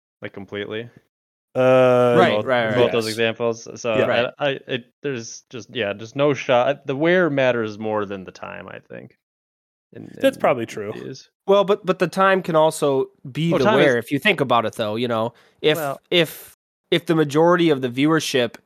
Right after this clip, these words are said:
Speaker 3: is in a room and you don't,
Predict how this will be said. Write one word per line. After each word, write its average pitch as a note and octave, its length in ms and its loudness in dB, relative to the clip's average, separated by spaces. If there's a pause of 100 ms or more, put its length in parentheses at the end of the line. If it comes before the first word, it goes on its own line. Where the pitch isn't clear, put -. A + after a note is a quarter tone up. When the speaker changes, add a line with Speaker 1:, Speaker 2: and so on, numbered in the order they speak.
(520)
Speaker 3:
is C3+ 180 2
in D#3+ 220 4
a C3 80 4
room B2+ 560 2
and B2+ 180 -2
you C#3 280 0
don't, C3+ 380 0